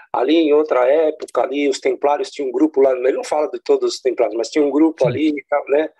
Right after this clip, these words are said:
Speaker 1: Ah, na igreja
Speaker 2: Sim.
Speaker 1: católica, em tal época, ali, num tal mosteiro, ele fala o lugar que era, ali tinha um grupo de, de portadores da verdade, e vai falando que essa verdade que a eubiose,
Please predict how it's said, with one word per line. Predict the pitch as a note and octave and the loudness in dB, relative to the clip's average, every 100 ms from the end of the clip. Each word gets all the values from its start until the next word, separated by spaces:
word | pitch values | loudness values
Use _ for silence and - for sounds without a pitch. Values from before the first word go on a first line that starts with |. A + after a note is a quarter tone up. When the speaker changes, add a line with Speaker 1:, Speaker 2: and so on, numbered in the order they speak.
| - _ _ | -20 _ _
Speaker 1:
Ah, | A#2+ C#3 | -2 0
na | E3+ | 0
igreja | D#3+ E3+ - | 0 -2 -2
Speaker 2:
Sim. | E3+ | -4
Speaker 1:
católica, | C#3+ - D3 D#3+ D3+ | -6 0 2 2 -2
em | C#3+ | -4
tal | D3+ C#3 | 0 2
época, | B2+ D3+ C#3+ - | 2 0 -2 -6
ali, | A#2 C3+ C#3+ C3 | -4 -2 0 0
num | B2 B2 - | 0 -2 -2
tal | C#3+ C#3 | -4 0
mosteiro, | D3 - - D3+ E3 D#3 | -2 -4 0 2 2 2
ele | C3 | -2
fala | - C3+ C#3 | -2 -2 -2
o | A#2+ | -4
lugar | A#2 A#2 A#2 - | -2 -2 -2 -4
que | - | 0
era, | C3 C3+ | 2 2
ali | A#2 A#2+ | -2 -6
tinha | - C#3+ | -8 -6
um | C3+ | -6
grupo | B2+ C#3+ C#3+ C3+ C3 | -4 -6 -6 -6 -6
de, | A2 G#2+ - _ _ _ _ | -6 -10 -12 _ _ _ _
de | G#2+ G#2+ - | -10 -10 -8
portadores | - C3 B2+ A#2 B2 A#2 | -2 0 0 0 0 0
da | A#2+ C3 | 0 2
verdade, | D#3+ D#3 C#3 C#3 | 0 2 0 0
e | |
vai | C3+ F#3 | -4 -4
falando | - D3 D#3+ F3 - - | -2 -2 0 -2 -6 -8
que | D#3+ C#3+ | -2 2
essa | E3+ G3+ - A#2+ A2 | 4 2 -2 -6 -4
verdade | - D#3+ - B2 C#3 D3 - - _ _ | 0 0 0 -2 0 -4 -8 -20 _ _
que | - A2 G#2 - | -12 -8 -6 -4
a | A2 | -2
eubiose, | A2 G#2 G#2+ G#2+ G#2+ - G2+ | -2 -2 -2 0 0 -2 -10